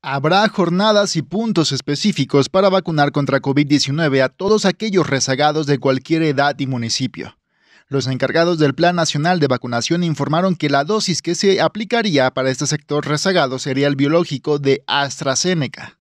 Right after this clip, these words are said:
Esto tomando en cuenta que el sector de población que menos convocatoria tuvo fue de treinta a treinta y nueve años y de cuarenta a cuarenta y nueve años, donde se registró apenas un sesenta por ciento de esta población para vacunarse.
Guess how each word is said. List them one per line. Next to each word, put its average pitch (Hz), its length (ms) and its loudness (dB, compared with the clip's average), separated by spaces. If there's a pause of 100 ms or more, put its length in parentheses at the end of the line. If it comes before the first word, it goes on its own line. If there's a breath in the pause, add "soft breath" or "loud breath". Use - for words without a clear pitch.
(200)
Esto 220 360 0
tomando 165 340 0
en 151 120 0
cuenta 160 380 0
que 147 140 -6
el 135 80 -4
sector 202 340 -4
de 233 120 2
población 156 600 0
que 143 160 0
menos 214 380 -2
convocatoria 190 580 0
tuvo 151 320 0
fue 135 220 -2
de 139 120 2
treinta 151 380 0
a 143 60 2
treinta 135 260 -2
y 139 60 -2
nueve 156 200 2
años 143 400 0
y 147 140 -2
de 143 160 0
cuarenta 180 520 0
a 160 40 0
cuarenta 131 340 -2
y 127 60 -2
nueve 131 240 2
años, 135 400 -2 (260 loud breath)
donde 143 240 -2
se 147 120 -4
registró 143 440 -2
apenas 185 520 0
un 196 120 2
sesenta 208 540 0
por 214 140 -4
ciento 165 400 -2
de 135 80 2
esta 135 160 -2
población 139 640 -2
para 127 160 0
vacunarse. 127 720 -4